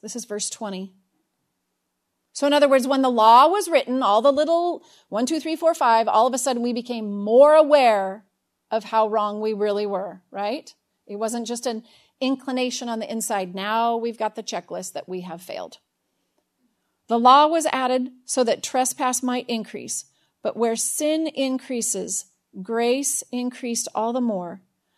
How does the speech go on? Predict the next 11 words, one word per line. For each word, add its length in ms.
so 220
that 180
just 380
as 140
sin 580
reigned 360
in 180
death, 420
so 340
also 440
grace 440